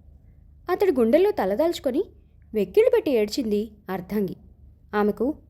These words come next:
పద్దెనిమిదేళ్లే. గత సంవత్సరమే పెళ్ళయింది.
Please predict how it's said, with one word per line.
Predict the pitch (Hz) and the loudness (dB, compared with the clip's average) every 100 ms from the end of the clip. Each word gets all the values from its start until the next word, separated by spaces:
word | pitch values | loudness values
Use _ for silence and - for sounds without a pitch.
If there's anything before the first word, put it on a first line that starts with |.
| - | -10
పద్దెనిమిదేళ్లే. | 185 190 208 220 240 240 208 - _ _ _ _ - 190 | -6 0 0 2 2 0 -2 -6 _ _ _ _ -12 -8
గత | 180 | -4
సంవత్సరమే | 277 403 403 311 359 | 2 2 2 2 2
పెళ్ళయింది. | 311 233 240 180 | 2 0 -2 -2